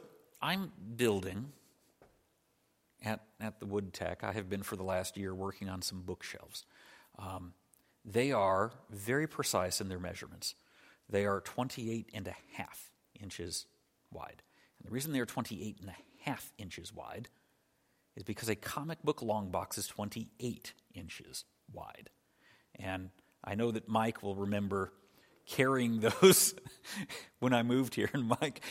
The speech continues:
after the tenth one, I think he said, "What are in these?" And when I said comic books, the, I thought he was gonna drop them, that he had realized that he had hauled in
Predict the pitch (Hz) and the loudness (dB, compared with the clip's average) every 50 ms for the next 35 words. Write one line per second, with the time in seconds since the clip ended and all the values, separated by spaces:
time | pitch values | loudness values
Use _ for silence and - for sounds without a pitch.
0 | - - - 120 120 - 123 110 101 - - - 110 117 - - 110 101 101 110 | -4 4 4 4 4 4 0 -2 -2 -2 0 0 0 0 -2 -2 0 0 2 2
1 | 107 104 - - 113 110 120 107 95 - 120 98 92 90 87 254 359 359 135 107 | 0 0 0 0 0 0 0 0 2 2 2 2 0 0 0 0 0 2 -2 -2
2 | - 123 139 147 139 107 92 95 95 - - - - - - 113 127 151 160 160 | 0 2 2 2 2 -2 -4 -6 -8 -8 -8 -14 -16 -8 0 2 2 2 4 2
3 | - 160 127 - - - 156 156 165 156 - - 110 98 98 98 - - - 110 | 2 0 0 -2 -4 -2 0 0 0 0 -2 -2 -4 -2 -2 -2 -2 -4 -2 -2
4 | 107 104 113 117 - 127 131 - - 139 - 127 123 107 98 - 98 90 82 90 | -2 0 -2 0 4 4 4 4 4 0 0 0 -2 -2 -2 -2 -4 -6 -4 -4
5 | 85 82 - - - 80 80 - _ _ _ _ _ _ _ _ _ _ 107 104 | -6 -6 -8 -14 -18 -20 -20 -20 _ _ _ _ _ _ _ _ _ _ -2 0
6 | 107 131 123 131 127 107 101 113 127 143 147 143 131 123 127 - - 110 113 127 | 2 2 4 4 4 4 4 2 4 6 6 6 6 4 2 2 0 -4 -4 -2
7 | 127 110 107 101 - - - - - 139 131 135 135 127 110 110 107 95 90 87 | 0 0 0 -2 -4 -12 -16 -2 2 2 4 4 4 4 4 2 2 2 0 -4
8 | 87 | -8